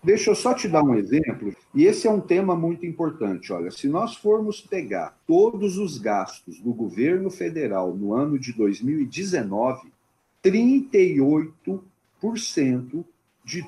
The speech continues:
tudo que foi gasto foi para o pagamento de juros e amortização da dívida.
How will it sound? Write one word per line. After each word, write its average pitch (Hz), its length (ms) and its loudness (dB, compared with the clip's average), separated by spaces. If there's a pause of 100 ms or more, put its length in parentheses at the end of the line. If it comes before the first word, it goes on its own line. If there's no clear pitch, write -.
(120)
tudo 240 600 0
que 165 200 -8
foi 160 440 -4
gasto 110 800 -2 (360)
foi 147 480 2
para 139 320 -2
o 143 80 -6
pagamento 117 720 -8
de 117 160 -6
juros 190 680 -6
e 165 140 -6
amortização 156 800 -4
da 139 100 0
dívida. 92 320 -10